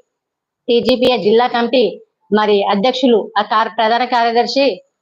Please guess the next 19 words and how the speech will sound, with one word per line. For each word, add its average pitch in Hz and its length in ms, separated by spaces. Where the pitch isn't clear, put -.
గొల్లమంద్ర 240 440
శ్రీనివాసరావు 233 540
గారికి, 247 560
మాతంగి 233 380
అనిల్ 226 300
గారికి 233 520
మరియు 247 280
మిగతా 226 340
జిల్లా 240 300
కమిటీ 247 300
వారందరికీ 233 500
హృదయపూర్వక 233 680
ధన్యవాదాలు 226 680
మరియు 220 220
అభినందనలు 220 340
తెలియజేస్తున్నాను. 220 880
ఈ 269 120
తెలంగాణ 302 540
రాష్ట్రంలోనే, 254 840